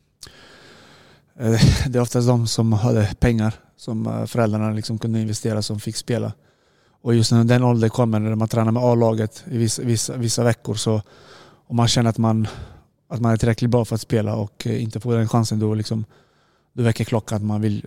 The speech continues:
man vill göra något annat. Och sen kom den nära att farsan frågade om jag ville flytta. Min,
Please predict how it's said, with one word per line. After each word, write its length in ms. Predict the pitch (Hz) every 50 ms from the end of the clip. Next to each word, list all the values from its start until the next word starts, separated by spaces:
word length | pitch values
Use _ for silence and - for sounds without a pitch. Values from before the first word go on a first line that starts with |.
| -
man 180 | 127 117 110 110
vill 120 | 113 110
göra 160 | 113 113 107 104
något 200 | 107 110 - 113
annat. 200 | 107 104 101 107
Och 80 | 101
sen 100 | - 113
kom 180 | 107 117 110 107
den 140 | 107 107 107
nära 200 | 107 107 104 107
att 80 | 107 -
farsan 580 | - 113 107 - - 113 110 107 104 104 104 101
frågade 240 | - 110 107 104
om 80 | 104 104
jag 100 | 104 104
ville 200 | 107 104 104 101
flytta. 440 | - - 107 - - - 107 104 - _ _ _ _ _ _ _ _ _ _
Min, 260 | - 117 117 117 113